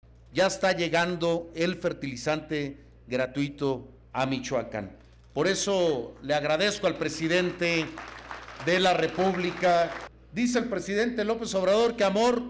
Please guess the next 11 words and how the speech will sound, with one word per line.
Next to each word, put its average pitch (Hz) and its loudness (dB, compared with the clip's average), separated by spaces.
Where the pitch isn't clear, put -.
con 185 0
amor 214 2
se 214 0
paga. 180 0
Ahora, 269 4
ustedes 254 2
que 190 -2
reciben 233 0
este 233 -2
fertilizante 202 -4
gratuito, 196 -2